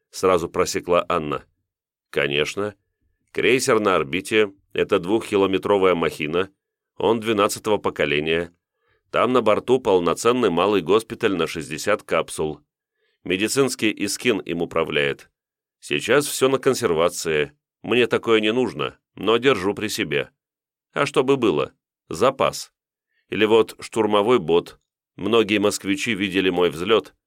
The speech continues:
на нём сегодня. Он тоже двенадцатого поколения,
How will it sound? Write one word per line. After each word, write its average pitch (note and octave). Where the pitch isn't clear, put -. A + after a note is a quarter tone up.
на A2
нём G#2
сегодня. D#2+
Он G2
тоже C3+
двенадцатого G2
поколения, D2